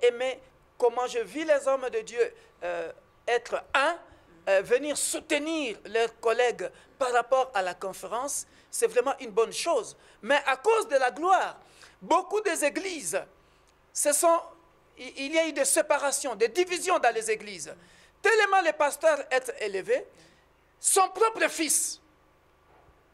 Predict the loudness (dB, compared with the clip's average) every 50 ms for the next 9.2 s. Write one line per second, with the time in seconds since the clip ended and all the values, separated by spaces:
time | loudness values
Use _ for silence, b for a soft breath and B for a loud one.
0 | _ _ _ _ _ _ _ _ _ _ -6 -2 0 2 2 4 2 2 2 0
1 | -2 -2 0 -2 -2 -2 -2 -6 -4 -2 -2 0 0 0 0 0 0 0 0 -2
2 | -4 -4 -6 -8 -10 -10 -6 -4 -4 -4 b b b b b b b _ _ -4
3 | -4 -2 0 0 0 0 0 0 -2 -2 -2 0 0 0 0 0 -2 -2 -2 -4
4 | -4 -6 -6 -6 -6 -8 -6 -4 -2 -2 -2 -2 -4 -8 -8 -8 -8 -10 -12 B
5 | B B B B B -4 -4 0 0 0 0 0 0 2 4 4 4 2 0 -4
6 | -6 -6 -4 -4 -2 0 2 2 2 0 -2 -6 -8 -10 -10 -10 -10 -10 -12 b
7 | b b b b b _ -4 -4 -2 2 2 2 2 2 0 0 0 2 2 2
8 | 2 0 -2 -8 -12 -16 _ _ _ _ -18 -8 -2 0 0 2 2 0 -2 -2
9 | -6 -14 -18